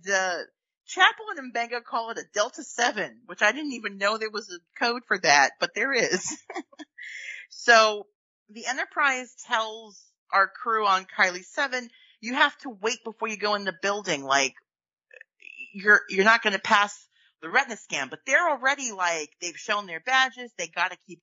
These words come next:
going. They can't back out now. They're committed to this. And it's like, "Well, you better figure <laughs> something out quick because we have to go inside the building now."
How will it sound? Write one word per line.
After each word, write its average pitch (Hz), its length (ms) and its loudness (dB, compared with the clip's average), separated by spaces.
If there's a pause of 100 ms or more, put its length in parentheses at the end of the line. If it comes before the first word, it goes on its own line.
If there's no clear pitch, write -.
going. 247 580 -4 (320)
They 196 80 -6
can't - 400 -8
back 180 260 0
out 185 240 4
now. 254 440 4
They're 190 240 -10
committed 254 420 -14 (140)
to 247 120 -20
this. 233 360 -4
And 180 160 -4 (280)
it's - 180 -8
like, 202 200 2
"Well, 180 240 6
you 175 180 -8
better 262 200 -2
figure 254 300 -4
<laughs> 262 140 -20
something 277 240 2
out - 200 0
quick 254 260 -6
because 170 320 -12 (160)
we 190 140 -10
have 254 240 0
to - 80 -20
go 226 220 -2
inside 220 360 0
the 208 80 -12
building 202 300 -4
now." 156 260 2